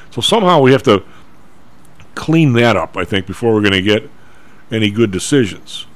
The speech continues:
You know, 'cause, and I don't really, I don't fully understand it. I believe that Mayor Daley understood it. Uh, I mean, there, there's, there's these pots of cash where if it's your or my business, there's only one pot, right? Unless we're, <laughs> unless we're trying to be sleazebags like, uh,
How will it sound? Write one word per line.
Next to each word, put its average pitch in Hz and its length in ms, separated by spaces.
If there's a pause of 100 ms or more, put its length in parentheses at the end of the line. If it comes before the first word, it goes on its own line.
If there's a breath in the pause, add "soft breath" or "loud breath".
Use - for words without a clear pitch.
(440)
You 135 80
know, 113 80
'cause, 110 100 (140)
and 110 160
I - 20
don't 127 140
really, 117 180
I - 20
don't 117 140
fully 117 220
understand 101 360
it. 95 40
I 87 80
believe 107 240
that 85 100
Mayor 92 220
Daley 104 280
understood 76 380
it. 82 100 (480 loud breath)
Uh, 92 320 (480 soft breath)
I 120 60
mean, 117 80
there, 123 120
there's, 120 340 (500 soft breath)
there's 135 160
these 123 140
pots 170 400
of 107 80
cash - 500 (360 soft breath)
where 120 120
if 110 60
it's 120 140
your 170 140
or 147 60
my 131 180
business, 110 640 (340 soft breath)
there's 139 120
only 143 140
one 110 220
pot, - 380
right? 90 240
Unless 104 320
we're, 98 120
<laughs> - 460
unless 104 180
we're 107 80
trying 110 180
to 101 40
be 98 80
sleazebags 98 680
like, 92 260
uh, 87 240